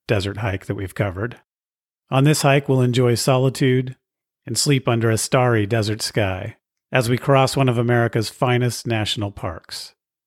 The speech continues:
Next time on Trails Worth Hiking, we travel the Trans Zion Trek, also known as the Zion Traverse, in Zion National Park in southern Utah. If you have any questions or feedback on this episode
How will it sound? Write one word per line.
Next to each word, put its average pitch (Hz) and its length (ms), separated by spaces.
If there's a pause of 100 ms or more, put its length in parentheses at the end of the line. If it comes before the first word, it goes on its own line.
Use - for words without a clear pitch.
(420)
Next 139 300
time 151 300
on 147 120
Trails 139 380
Worth 127 140
Hiking, 123 500 (460)
we 120 100
travel 127 400
the 123 100
Trans 143 580
Zion 113 580
Trek, - 500 (680)
also 123 280
known 117 260
as 113 120
the 110 120
Zion 120 460
Traverse, 101 800 (500)
in 110 160
Zion 123 400
National 120 400
Park 101 380
in 90 120
southern 95 380
Utah. 98 440 (560)
If 135 120
you 175 60
have 160 100
any 160 140
questions 156 400
or 143 40
feedback 139 420
on 131 140
this 135 180
episode 165 600